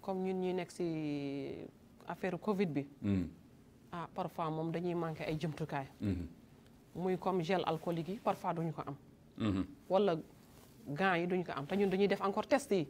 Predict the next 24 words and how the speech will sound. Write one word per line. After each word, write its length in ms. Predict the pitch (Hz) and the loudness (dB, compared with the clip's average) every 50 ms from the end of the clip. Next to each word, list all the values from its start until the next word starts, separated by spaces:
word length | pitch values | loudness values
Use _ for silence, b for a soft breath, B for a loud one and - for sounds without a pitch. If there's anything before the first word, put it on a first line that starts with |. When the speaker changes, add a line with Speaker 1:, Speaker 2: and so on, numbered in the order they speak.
| - | -2
Speaker 2:
Hmm. 260 | - 107 101 90 85 - - - - - - - - - | 0 2 2 2 2 -2 -8 -14 -20 -20 -20 -18 -2 -2
Speaker 1:
Test 180 | 220 220 - 233 | -2 0 2 2
yi 60 | 208 | 6
dañu 180 | 196 196 196 | 6 6 6
koy 120 | 196 196 185 | 6 4 4
def 160 | 185 - - | 4 2 2
temps 180 | - 254 247 233 | 4 6 8 10
yi, 180 | 226 220 220 226 | 10 8 8 8
mois 240 | 233 247 262 254 | 6 6 6 6
bi, 180 | 226 240 240 220 | 6 6 6 8
début 220 | 196 240 254 247 277 | 8 8 10 10 10
mois 280 | 269 269 269 254 226 202 | 10 10 8 6 6 6
janvier 400 | 220 247 254 240 214 220 190 185 | 6 6 6 6 6 4 4 4
bi, 160 | 185 226 269 - - - | 2 0 -4 -4 -10 -10
Speaker 2:
Hmm. 80 | - 80 78 80 80 - - - - | -10 -10 -8 -10 -12 -16 -20 -8 2
Speaker 1:
positif 380 | 247 240 214 214 214 214 190 | 2 4 4 4 0 0 -2
yi 80 | 190 185 | -2 -2
bare 220 | 175 180 185 185 | -2 0 -2 0
na 100 | 180 165 | 0 -2
lool. 180 | 151 185 196 - - - - | -2 -2 -2 -4 -6 0 8
Speaker 2:
Ah 140 | 107 113 139 | 10 12 12
oui? 200 | 170 196 240 - - - - - - | 12 12 10 6 -4 -12 -20 -14 -10
Speaker 1:
Waaw, 240 | 131 151 185 220 262 | -4 2 4 4 8
waaw, 220 | 269 220 170 127 | 8 8 6 6